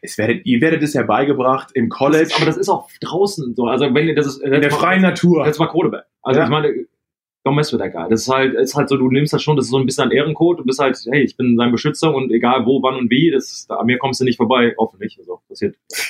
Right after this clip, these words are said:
Speaker 2: relativ häufig doch, aber gut. <laughs> In Theorie kommst du an mir nicht vorbei. Ähm,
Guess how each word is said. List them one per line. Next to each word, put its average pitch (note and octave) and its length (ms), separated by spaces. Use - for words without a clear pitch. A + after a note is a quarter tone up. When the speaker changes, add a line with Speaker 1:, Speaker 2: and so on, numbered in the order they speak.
Speaker 2:
relativ A2+ 260
häufig A2+ 220
doch, - 220
aber G#2+ 160
gut. - 100
<laughs> - 260
In - 80
Theorie F3 340
kommst G#3+ 320
du - 60
an F#3 60
mir G#3 80
nicht G3+ 100
vorbei. F3 320
Ähm, D3+ 440